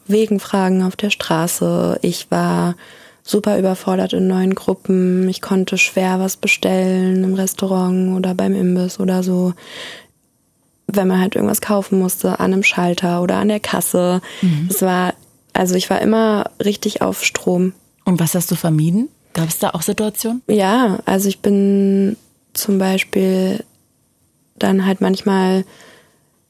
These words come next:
Speaker 1: sogar nicht rausgegangen, wenn ich wusste, okay, ähm, das wird jetzt grad irgendwie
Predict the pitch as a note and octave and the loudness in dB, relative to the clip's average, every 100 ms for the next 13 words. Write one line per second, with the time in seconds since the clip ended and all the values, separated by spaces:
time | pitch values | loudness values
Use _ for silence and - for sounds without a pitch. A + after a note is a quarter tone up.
0 | _ _ _ _ - G3+ F#3+ F#3+ G#3+ F#3 | _ _ _ _ -4 0 2 2 0 -2
1 | F#3+ - G3+ F3+ F3+ F#3 G3 _ _ _ | -2 -2 -2 0 2 0 -2 _ _ _
2 | _ - F#3+ F#3 F#3+ - - F#3 F#3 - | _ -2 -2 0 -2 -2 0 0 0 0
3 | F#3+ F#3 F#3 - F#3 F3+ F3+ F#3 F#3 A3+ | 2 2 0 0 0 2 2 2 0 -2
4 | - - F#3+ - F#3+ - - - F#3 F#3 | -6 -6 -4 -4 -6 -8 -12 -4 -4 -2
5 | - F#3 F#3+ F#3+ F#3+ | -2 0 0 0 -2